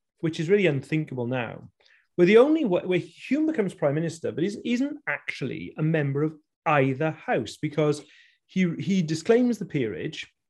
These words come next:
He eventually comes into the Commons at the Perth and Kinross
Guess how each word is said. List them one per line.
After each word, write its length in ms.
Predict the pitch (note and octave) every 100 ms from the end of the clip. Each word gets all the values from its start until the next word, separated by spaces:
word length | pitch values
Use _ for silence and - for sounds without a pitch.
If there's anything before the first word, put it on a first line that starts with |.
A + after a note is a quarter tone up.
| _ - - _ _ -
He 140 | A3
eventually 520 | G#3+ C4 D#4 D#4 A3 F3+
comes 300 | F3 D#3+ D#3
into 160 | D#3
the 80 | C#3
Commons 360 | - C#3+ C3+ C3
at 60 |
the 60 | -
Perth 360 | - D#3+ D3
and 120 | D3 C3+
Kinross 520 | C#3 C3 C#3 C3+